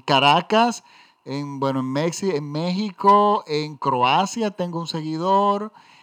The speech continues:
en Alemania tengo ya varios, en Cambodia, en Viet-, eh, Vietnam,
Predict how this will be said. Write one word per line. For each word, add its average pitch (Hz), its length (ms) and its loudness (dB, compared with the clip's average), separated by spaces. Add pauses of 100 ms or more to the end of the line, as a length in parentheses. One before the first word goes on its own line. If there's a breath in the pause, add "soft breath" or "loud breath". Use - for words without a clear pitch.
(160 loud breath)
en 151 1000 -8
Alemania 185 1200 -2
tengo 151 240 -8
ya 135 180 -4
varios, 196 720 0
en 151 180 -18
Cambodia, 156 960 2 (840)
en 139 400 -14
Viet-, 135 380 -6
eh, 131 400 -4
Vietnam, 156 840 0